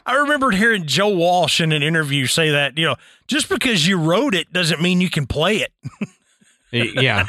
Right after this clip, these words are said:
Speaker 2: uh, that, that's true, too. That's very true.
Speaker 1: <laughs>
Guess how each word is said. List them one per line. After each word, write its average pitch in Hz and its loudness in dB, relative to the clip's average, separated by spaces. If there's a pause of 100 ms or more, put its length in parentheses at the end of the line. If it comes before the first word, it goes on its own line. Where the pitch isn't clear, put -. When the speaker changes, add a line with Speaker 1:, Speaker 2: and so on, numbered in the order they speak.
Speaker 2:
uh, 110 0
that, 113 2
that's 123 0
true, 127 0
too. 101 0 (1600)
That's 98 -4
very 101 0
true. 101 0
Speaker 1:
<laughs> - -20